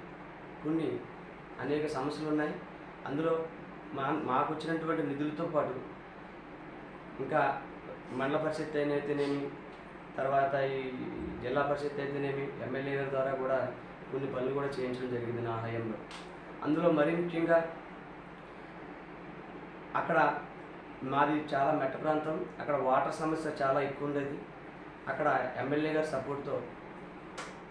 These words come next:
అ-, అలాగే ఇక్కడ లోకల్, లోకల్గా ఉన్న నాయకత్వాన్ని అందరినీ కూడా కలుపుకుంటా పోయి అక్కడ మనం అక్కడ ట్యాంకు, వాటర్ ట్యాంక్ with వాటర్ అక్కడ బోరు ఒకటి కొట్టించి ఆ తర్వాత అక్కడ వాటర్ ట్యాంక్ కూడా నిర్మాణం చేసి ఆ, ఆ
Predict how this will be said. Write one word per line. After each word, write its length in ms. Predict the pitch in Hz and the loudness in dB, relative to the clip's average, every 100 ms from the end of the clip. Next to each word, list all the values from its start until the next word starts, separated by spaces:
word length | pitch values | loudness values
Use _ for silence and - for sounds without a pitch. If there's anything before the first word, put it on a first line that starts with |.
| - - - - | -14 -14 -10 0
అ-, 200 | 135 135 - | 2 4 2
అలాగే 200 | 147 151 | 4 4
ఇక్కడ 160 | - 139 127 123 | 4 2 2 4
లోకల్, 300 | 131 165 - - - 120 | 6 6 4 2 -2 0
లోకల్గా 340 | 123 139 151 151 | 2 4 4 4
ఉన్న 100 | 151 135 | 4 4
నాయకత్వాన్ని 540 | 135 143 143 147 135 | 2 0 0 0 0
అందరినీ 260 | 131 139 139 131 | 0 0 -2 0
కూడా 120 | 135 | -2
కలుపుకుంటా 420 | 120 117 131 131 131 117 | -2 -4 -4 -2 -2 -2
పోయి 200 | 117 117 - - - - - - - | -4 -6 -10 -20 -20 -20 -20 -10 -8
అక్కడ 180 | - - 117 - - - | -2 0 0 -6 -14 -14
మనం 120 | 120 120 | -8 -6
అక్కడ 140 | - - - | -8 -14 -8
ట్యాంకు, 360 | 123 127 151 151 135 | -2 0 0 0 0
వాటర్ 260 | 123 - 143 | 0 0 -2
ట్యాంక్ 220 | 139 135 | -2 -2
with 180 | 135 - 127 - - - - - 110 | -6 -6 -8 -10 -16 -20 -20 -12 -2
వాటర్ 320 | 123 123 135 113 120 | 0 0 -4 -6 -6
అక్కడ 140 | 120 110 | -4 0
బోరు 220 | 135 160 | 2 2
ఒకటి 180 | 147 139 135 | 2 -2 -4
కొట్టించి 380 | 123 120 113 214 - - | -4 -6 -6 -8 -8 -8
ఆ 40 | 117 123 | -6 0
తర్వాత 320 | 127 143 139 127 120 113 | 2 4 4 2 0 -4
అక్కడ 160 | 117 113 | -4 0
వాటర్ 240 | 113 113 120 | 2 2 0
ట్యాంక్ 180 | 131 127 127 | -4 -4 -4
కూడా 100 | 123 | -2
నిర్మాణం 300 | 117 120 123 117 | -2 -2 -4 -4
చేసి 240 | 113 113 110 - - - - 113 | -6 -6 -8 -10 -18 -20 -16 -6
ఆ, 80 | 120 | -4
ఆ 20 | 117 | -2